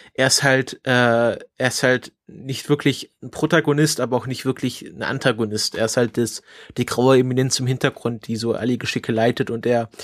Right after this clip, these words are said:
hat ja auch sehr eng mit, äh, Gordons Vater zusammengearbeitet und es deutete sich ja jetzt auch in der,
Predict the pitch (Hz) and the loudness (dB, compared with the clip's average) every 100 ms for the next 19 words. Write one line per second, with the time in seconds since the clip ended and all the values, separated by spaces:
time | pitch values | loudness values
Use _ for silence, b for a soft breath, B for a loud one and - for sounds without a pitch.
0 | B B - 127 139 117 - - 123 131 | B B -4 -2 0 0 -2 -2 -2 -2
1 | 127 120 - 120 117 - 120 120 - - | -2 -2 0 0 0 2 2 2 0 0
2 | 123 147 139 120 123 127 113 120 120 120 | 2 0 -2 0 0 0 0 2 4 4
3 | 120 131 123 117 117 - - - - 120 | 2 2 -2 -2 -4 -4 -6 -4 2 2
4 | 143 - 123 127 - 120 117 113 127 120 | 2 -4 -4 -2 2 2 2 -2 -2 0
5 | 117 | 0